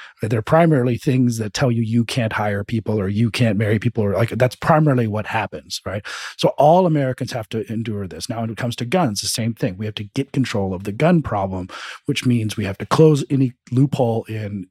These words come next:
background checks, uh, close, say, the gun sh-, the gun show loophole,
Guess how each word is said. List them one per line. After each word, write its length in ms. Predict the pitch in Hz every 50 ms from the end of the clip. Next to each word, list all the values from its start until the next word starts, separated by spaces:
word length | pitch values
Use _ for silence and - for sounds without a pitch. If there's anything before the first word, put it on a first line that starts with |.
| _ _ _ _ _
background 480 | - 117 113 107 - - 107 95 95 -
checks, 420 | - - 87 104 110 - - - -
uh, 260 | 101 101 98 95 95 95 - _
close, 380 | - - - 117 110 110 101 -
say, 100 | - 104
the 100 | 95 98
gun 280 | 98 - 101 98 107 104
sh-, 200 | 98 - - - -
the 80 | -
gun 280 | 98 95 - 104 110 110
show 260 | 107 - - 120 95
loophole, 520 | 82 87 87 80 - - 85 82 82 104